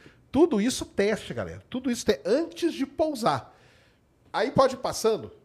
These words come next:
Então ele foi fazendo isso várias vezes. Até que ele falou assim. E isso o Falcon nove já tava. Ó. Nós estamos em dois mil e quatorze já,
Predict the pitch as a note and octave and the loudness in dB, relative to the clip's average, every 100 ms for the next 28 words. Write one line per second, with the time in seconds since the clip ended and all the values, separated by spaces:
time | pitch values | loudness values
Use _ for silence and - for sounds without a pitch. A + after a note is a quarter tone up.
0 | _ _ C3+ A3+ C4+ B3 A#3+ F#3+ G#3 G#3 | _ _ 0 0 2 -2 -2 -2 -2 -2
1 | G#3 A3+ A#3+ F3 B2 G2 - - F#3+ G3+ | -2 0 0 0 -6 -8 -16 -12 -12 0
2 | C4 C4 A3+ C#4+ A3+ A3 - E3 G#2+ - | 0 0 -4 -2 0 0 -2 -4 -6 -12
3 | - - - - - - - - - G#3+ | -20 -20 -20 -20 -20 -20 -20 -20 -10 -8
4 | G#3+ C4 D4 - B3 A#3+ A#3 B3 F3+ E3 | -6 -6 -8 -12 -4 -4 0 -2 0 0
5 | G3 B3+ - E3+ B2+ G#2+ C#3+ G#3+ A3 G3+ | 0 -2 -4 -2 -2 -4 -4 -4 0 0
6 | F3+ G#3+ - C#4 - F#3 E3 C3 B2 G2+ | 0 -4 -4 -4 2 2 2 -4 -8 -10